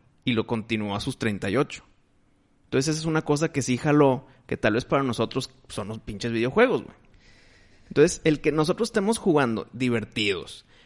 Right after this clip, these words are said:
lo hagamos con intención de desestresarnos, de juntarnos, de convivir, aparte de la pedita y lo social,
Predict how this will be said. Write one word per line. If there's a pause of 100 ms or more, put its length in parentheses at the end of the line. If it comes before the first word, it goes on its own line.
lo
hagamos
con
intención
de
desestresarnos,
de
juntarnos,
de
convivir, (960)
aparte
de
la
pedita
y
lo
social,